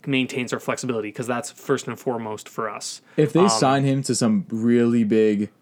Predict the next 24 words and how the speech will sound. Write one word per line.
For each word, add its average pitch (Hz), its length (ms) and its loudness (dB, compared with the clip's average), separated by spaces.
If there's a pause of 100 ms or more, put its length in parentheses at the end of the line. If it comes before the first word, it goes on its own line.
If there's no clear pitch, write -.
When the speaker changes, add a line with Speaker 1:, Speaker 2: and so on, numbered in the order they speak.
(140)
Speaker 2:
outlandish 107 500 2
contract, 107 600 -2
like, 110 160 -2
mid 107 240 0
to 107 80 -2
high 104 180 0
twenties, 107 560 0
I 117 200 2
will 117 140 -2
be 104 200 -2
shocked. 90 500 -4
Speaker 1:
It's 143 140 -2
not 139 160 0
happening. 113 340 -4
First 135 200 -8
of 117 60 -14
all, 110 60 -6
I 110 40 -8
think 120 160 -10
his 113 120 -12
max 113 320 -8
is, 123 120 -16
like, 113 100 -14
twenty-five. 110 640 -10